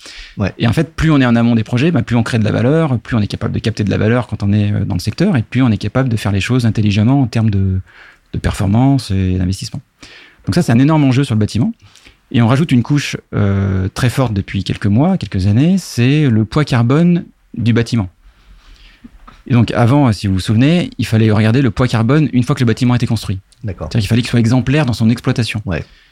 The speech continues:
Speaker 2: Et, et entre guillemets, on pouvait, euh,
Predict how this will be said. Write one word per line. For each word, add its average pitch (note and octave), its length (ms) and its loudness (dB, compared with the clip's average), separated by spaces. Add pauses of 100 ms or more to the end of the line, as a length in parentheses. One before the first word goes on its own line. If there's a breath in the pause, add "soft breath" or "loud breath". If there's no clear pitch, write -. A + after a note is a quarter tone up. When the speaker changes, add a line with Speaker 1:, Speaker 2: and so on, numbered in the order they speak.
(760 soft breath)
Speaker 2:
Et, A#2+ 240 -2
et B2 40 2
entre B2 160 0
guillemets, D3+ 280 2
on D#3+ 80 0
pouvait, B2 400 2
euh, G#2 240 0